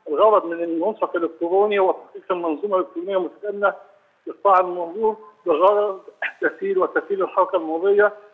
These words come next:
وتحقيق المساواة والعدل بين السادة المواطنين بالنسبة للمخالفات.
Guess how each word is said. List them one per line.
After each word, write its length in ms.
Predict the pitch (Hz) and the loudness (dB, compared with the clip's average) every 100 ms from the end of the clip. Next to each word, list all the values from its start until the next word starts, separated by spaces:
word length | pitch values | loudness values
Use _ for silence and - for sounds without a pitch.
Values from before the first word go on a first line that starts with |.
| _ - | _ 0
وتحقيق 600 | 170 170 175 - - 214 - | 2 4 2 -6 -6 -6 -2
المساواة 420 | 175 156 185 196 | -4 -2 2 4
والعدل 480 | 185 175 185 196 170 | 4 4 4 2 -4
بين 160 | 196 | -4
السادة 460 | 185 - 196 190 196 - - _ - | -6 0 2 4 2 -2 -20 _ -4
المواطنين 920 | 185 170 165 165 165 165 185 208 202 _ - | -2 -2 0 -2 -2 -6 -4 -4 -6 _ -10
بالنسبة 360 | 160 196 170 170 | -2 -2 2 0
للمخالفات. 760 | 170 170 - 156 151 156 135 | 0 -4 0 0 2 0 -2